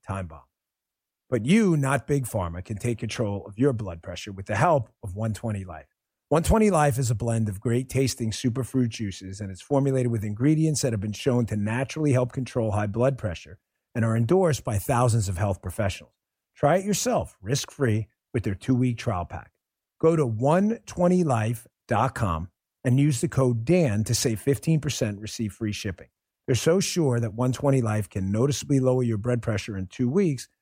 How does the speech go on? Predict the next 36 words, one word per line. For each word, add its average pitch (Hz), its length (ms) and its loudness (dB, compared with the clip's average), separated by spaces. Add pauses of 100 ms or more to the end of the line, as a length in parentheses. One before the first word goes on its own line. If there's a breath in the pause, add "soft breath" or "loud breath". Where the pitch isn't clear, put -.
(160)
that 127 120 0
they'll 139 120 4
give 143 240 2
you 151 80 4
your 135 140 2
money 120 240 2
back 98 340 -2
if 92 140 -12
you're 90 100 -8
not 82 180 -8
satisfied. 90 600 -8 (100)
You 143 100 -12
got 175 200 0
nothing 170 260 2
to 156 80 2
lose 165 460 0 (280)
but - 140 -12
those 107 160 0
high 104 220 2
blood 107 260 0
pressure 85 300 -8
numbers. 76 300 -16 (760)
Go 175 180 4
to 160 100 4
one 139 380 0
twenty 185 360 2
life 151 260 2
dot 135 220 0
com, 147 280 2
that's 110 240 -2
one 127 240 2
two 147 240 0
zero 127 320 2
life 113 340 0
dot 107 280 0
com, 135 400 2